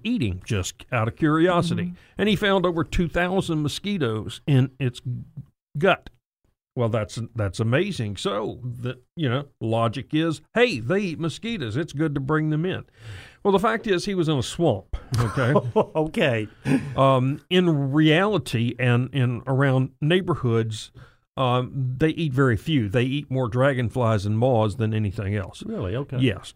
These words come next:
Speaker 1: Um,
Speaker 2: Well,
Speaker 1: think
Speaker 2: if I
Speaker 1: about,
Speaker 2: was
Speaker 1: think
Speaker 2: riding a motorcycle with my mouth open in the swamp, I'd have two thousand mosquitoes in my stomach.
Speaker 1: Well, that's a nice picture.
Speaker 2: So
Speaker 1: Um,
Speaker 2: if <laughs>
Speaker 3: But, but, but, but you're not, I mean, they surely will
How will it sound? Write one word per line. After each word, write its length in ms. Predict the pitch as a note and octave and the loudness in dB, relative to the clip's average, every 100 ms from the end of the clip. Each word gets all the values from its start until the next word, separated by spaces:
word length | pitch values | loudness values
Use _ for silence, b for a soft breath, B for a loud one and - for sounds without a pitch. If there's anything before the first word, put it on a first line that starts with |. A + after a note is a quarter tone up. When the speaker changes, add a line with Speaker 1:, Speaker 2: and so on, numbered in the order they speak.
| - | -4
Speaker 1:
Um, 580 | B2+ A#2+ A#2 A#2 B2 C3 _ - | 2 4 4 2 0 -4 _ -8
Speaker 2:
Well, 220 | G3+ A3 A#3 | -2 0 4
Speaker 1:
think 160 | A3+ | 4
Speaker 2:
if 60 | A#3 | 6
I 140 | B3+ | 6
Speaker 1:
about, 160 | D4 - | 6 6
Speaker 2:
was 260 | A#3 F#3+ F3+ | 4 2 -4
Speaker 1:
think 100 | F#3 | 2
Speaker 2:
riding 440 | G#3+ A#3 A3+ G#3+ | 6 6 4 2
a 60 | F#3 | 2
motorcycle 840 | F3+ G#3 C4 G#3+ - E3+ E3+ E3+ | 2 2 2 0 0 -2 -2 -2
with 160 | F3 F3+ | -2 -2
my 100 | E3 | -4
mouth 440 | E3 F#3 A3 A3 E3+ | -2 0 0 0 0
open 320 | E3 F3+ E3+ | 0 0 0
in 100 | D#3+ | 0
the 80 | D#3 | -2
swamp, 480 | - E3+ E3+ F3 | -4 -2 -2 0
I'd 160 | F3+ A3 | 2 2
have 280 | F3+ D#3 - | 2 -4 -6
two 220 | - D3+ | -6 -6
thousand 420 | C#3+ D3+ D#3 D#3+ | -4 -6 -6 -6
mosquitoes 500 | F3 - E3+ D#3 D#3 | -8 -4 -4 -2 -2
in 100 | D3+ | -4
my 160 | C#3+ A3 | -2 -2
stomach. 420 | A3+ - D#2 - A2+ | -4 -8 -10 -6 -4
Speaker 1:
Well, 80 | A#2 | 2
that's 260 | C3+ C#3+ | 2 0
a 40 | G#2+ | -2
nice 260 | G2+ F#2 - | -4 -4 -8
picture. 400 | - F2+ - - - | -14 -14 -10 -8 -4
Speaker 2:
So 420 | - G#3+ F#3+ F#3+ | 4 6 6 6
Speaker 1:
Um, 320 | G3 A3+ D3 | 8 8 8
Speaker 2:
if 160 | A3+ - | 6 4
<laughs> 0 | |
Speaker 3:
But, 100 | C4 B3 | 4 6
but, 80 | C4 | 6
but, 200 | B3+ A3 | 4 6
but 200 | D4 A#3 | 4 6
you're 80 | C#4 | 4
not, 160 | C4 C4+ | 4 4
I 100 | A3 | 4
mean, 140 | G#3 | 4
they 100 | G#3+ | 4
surely 360 | - C#4 B3+ F3+ | 2 4 4 4
will 280 | D#3 D3+ | 4 4